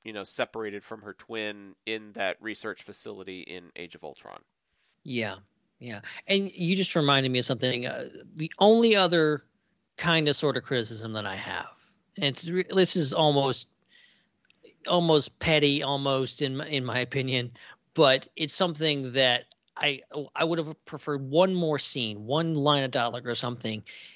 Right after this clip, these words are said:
Speaker 2: in regards to Strange or someone on the opposing side trying to reason with her,
Speaker 1: Mm-hmm.
Speaker 2: trying to say, "Hey, look,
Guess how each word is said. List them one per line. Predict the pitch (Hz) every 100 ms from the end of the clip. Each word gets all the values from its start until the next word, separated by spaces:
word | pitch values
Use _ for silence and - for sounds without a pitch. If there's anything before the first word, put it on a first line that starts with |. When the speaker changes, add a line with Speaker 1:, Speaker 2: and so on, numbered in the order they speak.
| _
Speaker 2:
in | 156 143
regards | 127 139 135 -
to | - - 143 131 120 - _ _ _ _ _ _ _
Strange | - - - 165 160 180 196 196 190 170
or | 135 143
someone | - - 156 160 156 151 143 143 143 -
on | 139 135 135
the | 135 127
opposing | - 131 127 117 117
side | - - 113 110 110 107 107 - _ _ -
trying | - 147 120 135 139 135
to | -
reason | 113 113 117 131 160
with | 170 -
her, | 190 226 - _ _ _ _
Speaker 1:
Mm-hmm. | 135
Speaker 2:
trying | 131 147 131 127 120
to | - 120
say, | - 131 127 123
"Hey, | 110 131 131
look, | 123 131 113 -